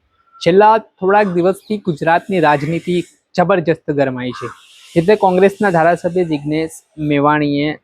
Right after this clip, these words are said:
પોલીસના પટ્ટા ઉતારવાના નિવેદનને લઈને વાત કરી હતી,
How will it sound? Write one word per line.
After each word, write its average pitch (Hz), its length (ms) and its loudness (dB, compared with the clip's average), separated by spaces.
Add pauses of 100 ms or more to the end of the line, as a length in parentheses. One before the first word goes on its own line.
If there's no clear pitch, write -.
(120)
પોલીસના 151 400 0
પટ્ટા 151 340 -2
ઉતારવાના 139 540 0
નિવેદનને 135 500 -6
લઈને 135 200 -4
વાત 131 220 2 (120)
કરી 131 180 0
હતી, 139 300 -6